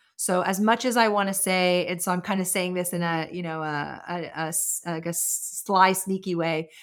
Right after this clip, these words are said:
as much as I wanna say, "Hey, C B D really helps with pain and inflammation, and C B N can help you have a good night's rest, and Delta nine T H C or Delta eight could be a good, you know, recreational wind down or a good high for you or good pain management."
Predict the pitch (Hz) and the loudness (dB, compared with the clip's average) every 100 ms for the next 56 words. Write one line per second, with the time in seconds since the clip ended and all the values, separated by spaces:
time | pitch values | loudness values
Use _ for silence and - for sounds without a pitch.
0 | - - 220 302 320 302 262 247 226 226 | -6 0 4 4 6 8 8 4 4 4
1 | 220 262 226 - 311 339 311 269 233 254 | 6 4 2 4 6 6 6 4 4 4
2 | 226 202 220 220 214 - 226 208 202 190 | 6 8 6 6 -4 -2 0 0 0 -4
3 | 185 180 165 165 156 156 175 _ _ _ | -4 -4 -4 -4 -6 -10 -12 _ _ _
4 | _ - 214 208 - 359 330 302 254 226 | _ 0 2 2 6 6 8 8 8 6
5 | 240 226 220 220 233 196 190 208 190 175 | 4 8 6 6 2 4 2 0 2 2
6 | 175 - 175 160 - - - - _ _ | 0 -2 -2 -2 -2 -4 -4 -8 _ _
7 | _ 208 214 202 320 339 330 294 269 254 | _ 0 0 4 10 10 8 2 2 2
8 | 254 247 262 240 226 - 220 208 262 254 | 2 2 4 4 4 2 2 6 6 6
9 | 262 226 220 220 208 208 196 180 226 220 | 4 2 2 2 -2 0 2 4 6 6
10 | 208 202 190 220 - 220 208 208 220 202 | 2 0 4 2 2 2 2 2 -2 2
11 | 190 190 180 185 202 190 190 196 185 180 | 2 2 0 2 4 4 2 0 0 2
12 | 180 170 165 202 240 196 208 196 185 185 | 0 0 0 2 2 6 10 12 10 8
13 | 190 175 175 175 175 170 165 185 254 - | 0 2 2 2 2 2 2 4 2 2
14 | 208 196 190 180 180 175 185 180 | 0 2 0 0 -2 -2 -2 -2